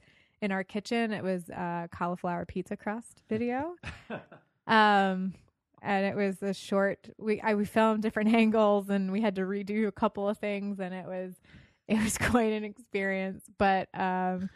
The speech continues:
Speaker 1: what we had was maybe twenty or thirty minutes of video, actual video, and I edited it down to maybe, like, seven
Speaker 2: Yeah.
Speaker 1: minutes.
Speaker 2: Oh, I'm,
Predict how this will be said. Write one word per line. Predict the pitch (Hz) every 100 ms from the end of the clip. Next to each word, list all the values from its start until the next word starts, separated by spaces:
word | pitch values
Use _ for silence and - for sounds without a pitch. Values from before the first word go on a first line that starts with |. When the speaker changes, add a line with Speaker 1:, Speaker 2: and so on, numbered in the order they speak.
| _ _ _ -
Speaker 1:
what | 202 196 196
we | 196 190
had | 190 185 185
was | 190 185
maybe | 185 180 180
twenty | 180 202 180 180 180
or | 180
thirty | 185 185 180
minutes | 175 175 175 175 -
of | - 180 180
video, | 175 180 175 175 175 175 175
actual | 180 - 175
video, | 170 170 175 175 175
and | - 185 175
I | 175
edited | - 175 180 180
it | 175
down | - 170 165
to | 170 170
maybe, | 165 170 165
like, | 64 - _
seven | - - - 175 -
Speaker 2:
Yeah. | 113 104
Speaker 1:
minutes. | 95 - 139
Speaker 2:
Oh, |
I'm, | 127 123 113 113